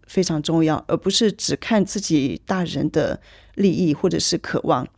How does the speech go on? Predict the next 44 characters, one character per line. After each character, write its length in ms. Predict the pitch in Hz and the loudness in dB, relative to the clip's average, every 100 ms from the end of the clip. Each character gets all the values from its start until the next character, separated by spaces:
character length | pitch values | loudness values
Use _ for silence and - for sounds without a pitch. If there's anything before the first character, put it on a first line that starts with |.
| _ _ _ - | _ _ _ 0
而 80 | 185 | 0
是 200 | - 220 | 4 4
要 160 | 196 | 4
把 480 | 180 180 85 - - _ _ _ _ _ - | 2 -2 -2 -4 -12 _ _ _ _ _ -10
孩 200 | - 160 | 0 0
子， 240 | 165 165 - _ _ _ | 0 -4 -6 _ _ _
好， 200 | - - | -16 -10
把 180 | 151 139 | -8 -8
孩 180 | - 160 | -4 -4
子 140 | 160 175 | -2 0
的 120 | 160 | 2
利 140 | 175 | 2
益 260 | 160 160 165 - - - - | 2 0 -2 -8 -20 -20 -4
放 180 | 190 | 0
在 140 | 170 170 | 2 2
最 220 | - 170 | 2 -2
高， 320 | - 170 165 - | 0 -2 -2 -2
因 100 | 196 | -2
为 80 | 180 | 0
他 120 | 180 | -2
是 140 | 165 | -4
我 40 | - | -4
们 60 | |
的 80 | - | -4
下 220 | - 156 | -4 -4
一 100 | - - | -4 -4
代， 200 | - - | -4 -2
那 120 | - | 0
也 140 | 185 143 | 2 2
是 320 | - 170 151 | 0 0 -2
夫 180 | - 170 | -2 -4
妻 240 | - 175 | 0 0
和 300 | 165 - 117 - | 0 -2 -2 -2
天 180 | - | 0
主 180 | 165 - - | 0 0 -2
共 180 | 175 | 0
创 200 | 143 165 | 0 -2
的 60 | 165 | -2
一 60 | - | -4
个 160 | - | -4
新 220 | - 165 | -2 -2
的 60 | 156 | -2
生 200 | - - | -2 -4
命。 220 | 82 - | -4 -6